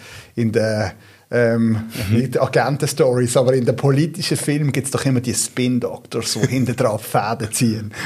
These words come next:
Speaker 1: <laughs> Weißt du, wie, wie muss
Speaker 2: Ja,
Speaker 1: man
Speaker 2: ja.
Speaker 1: sich das auf dem Level vorstellen, wir in Basel? Also, ich meine, du hast ja ein Team
Speaker 2: Nein.
Speaker 1: hinten dran. Was läuft da?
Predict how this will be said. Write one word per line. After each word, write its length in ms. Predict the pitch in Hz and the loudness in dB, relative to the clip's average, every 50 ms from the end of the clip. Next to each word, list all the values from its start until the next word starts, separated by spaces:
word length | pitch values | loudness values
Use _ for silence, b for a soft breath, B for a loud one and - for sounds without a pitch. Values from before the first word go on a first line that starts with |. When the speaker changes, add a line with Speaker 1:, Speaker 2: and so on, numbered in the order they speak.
| B B B B B B | B B B B B B
Speaker 1:
<laughs> 120 | - 151 - B B B B B B B B B B B - - - - - B B B B | 2 2 2 B B B B B B B B B B B -2 -2 -2 -2 -4 B B B B
Weißt 180 | B 175 175 170 | B 0 2 2
du, 40 | 180 | 2
wie, 140 | 185 185 170 | 0 0 2
wie 80 | 180 | 2
muss 140 | 180 95 - | 2 2 2
Speaker 2:
Ja, 60 | 117 123 | 4 4
Speaker 1:
man 100 | 131 131 | 4 4
Speaker 2:
ja. 160 | 131 131 127 117 | 4 4 4 2
Speaker 1:
sich 80 | 101 | 0
das 300 | 113 - - - 208 - | -2 -2 -2 -2 -2 -2
auf 140 | 190 165 - | -2 -4 0
dem 300 | - 185 190 190 185 190 185 165 | 2 2 4 4 2 0 -2 -6
Level 360 | 165 170 165 170 170 175 156 | -2 2 2 4 4 2 0
vorstellen, 600 | - - 156 143 147 135 - 151 127 120 120 120 | 2 2 2 2 2 0 0 -2 0 0 0 0
wir 140 | 127 127 120 | 0 2 2
in 120 | 123 123 117 131 113 101 | 0 0 2 0 0 0
Basel? 420 | 98 107 92 82 - - - 120 110 | 0 -4 -6 -6 -10 -10 -8 -6 -4
Also, 60 | 117 117 | -2 0
ich 60 | 147 | 2
meine, 140 | 160 160 151 | 2 2 2
du 100 | 156 160 | 4 4
hast 160 | 160 165 165 | 4 4 4
ja 100 | 170 156 | 0 0
ein 140 | - - 85 | 0 0 -2
Team 180 | 127 127 117 117 | 0 0 0 0
Speaker 2:
Nein. 80 | 110 | 0
Speaker 1:
hinten 220 | 117 113 104 107 107 | 0 -2 -2 -2 -4
dran. 200 | 101 92 - - - | -4 -6 -6 -8 -8
Was 180 | 101 - - | -6 -6 -4
läuft 380 | 123 110 120 143 143 - - - | -2 0 0 0 0 0 -2 -2
da? 100 | 104 | -4